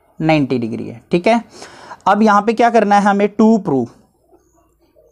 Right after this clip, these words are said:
जो चीज़ प्रूव करनी है वो राइट डाउन कर लेते हैं।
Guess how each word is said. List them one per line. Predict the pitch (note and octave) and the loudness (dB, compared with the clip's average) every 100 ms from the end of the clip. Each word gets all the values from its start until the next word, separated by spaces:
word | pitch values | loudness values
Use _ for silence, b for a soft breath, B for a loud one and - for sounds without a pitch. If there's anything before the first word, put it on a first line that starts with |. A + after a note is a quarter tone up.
| _ _ | _ _
जो | B2+ E3 G3 | -2 4 4
चीज़ | F#3+ F#3+ F3+ | 4 2 0
प्रूव | - F#3 | 2 2
करनी | F#3 D#3 D3 | 2 0 2
है | D#3 | 2
वो | D3 | 2
राइट | C#3+ C#3 | 2 2
डाउन | C3 B2+ | 2 0
कर | A#2+ | -2
लेते | A#2 A#2 - | -6 -6 -6
हैं। | D3+ | -6